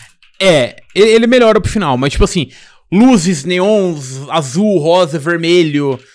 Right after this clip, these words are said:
E eu tava nessa vibe, tanto é que, porra, nesse ano eu vi Drive umas cinco vezes, por exemplo. E eu fui ver o, o,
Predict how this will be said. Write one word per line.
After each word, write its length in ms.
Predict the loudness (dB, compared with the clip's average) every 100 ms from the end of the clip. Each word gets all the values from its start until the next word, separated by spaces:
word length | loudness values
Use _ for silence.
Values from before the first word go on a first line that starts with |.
| _ _
E 60 | 0
eu 60 |
tava 240 | 2 0 -2
nessa 240 | -2 -4
vibe, 340 | -2 -2 -2
tanto 240 | -4 -4 -4
é 40 |
que, 100 | -4
porra, 300 | 2 2 2
nesse 360 | -2 -6 -6 -6
ano 220 | -4 -4
eu 40 |
vi 140 | -6 -6
Drive 400 | -6 -4 -2 -4
umas 160 | -6 -4
cinco 220 | -4 -2
vezes, 280 | -4 -4 -6
por 100 | -10
exemplo. 240 | -10 -14 _ _ -6
E 60 |
eu 100 | -4
fui 140 | -2 0
ver 160 | 2
o, 80 |
o, 40 | 2